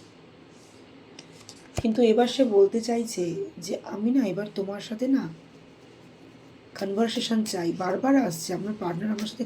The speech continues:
কথা বলতে চাইছে, পার্টনার বা পার্টনারের ফ্যামিলি মেম্বার কথা বলতে চাইছে, আপনার মনের মধ্যে কী ভিউ আছে সেটা জানতে চাইছে। আদৌ কি আপনি তার জীবনে আর ফিরবেন, নাকি ফিরবেন না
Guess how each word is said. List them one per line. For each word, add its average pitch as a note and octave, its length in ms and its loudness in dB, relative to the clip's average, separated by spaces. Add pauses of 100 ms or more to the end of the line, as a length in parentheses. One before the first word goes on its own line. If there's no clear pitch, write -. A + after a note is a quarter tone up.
কথা E3 280 -4
বলতে G#3 300 -2
চাইছে, D3 440 -6 (800)
পার্টনার A#3+ 360 0
বা B3+ 100 2
পার্টনারের A3+ 580 -2
ফ্যামিলি G3 300 -4
মেম্বার F#3+ 440 -4
কথা E3 280 -6
বলতে G3 260 -2
চাইছে, D#3+ 340 -6 (520)
আপনার A3+ 300 0
মনের G#3+ 320 2
মধ্যে A#3 380 2
কী B3 180 0
ভিউ G3 340 2
আছে A3+ 180 4
সেটা A3 140 4
জানতে F3 400 -2
চাইছে। F3 340 -4
আদৌ E3+ 260 0
কি A3+ 200 0
আপনি A3 200 0
তার A3 200 -2
জীবনে A3 280 -2
আর A#3 160 -2
ফিরবেন, G3+ 400 -2 (680)
নাকি G#3+ 320 -4
ফিরবেন G3+ 440 2
না A3 220 -2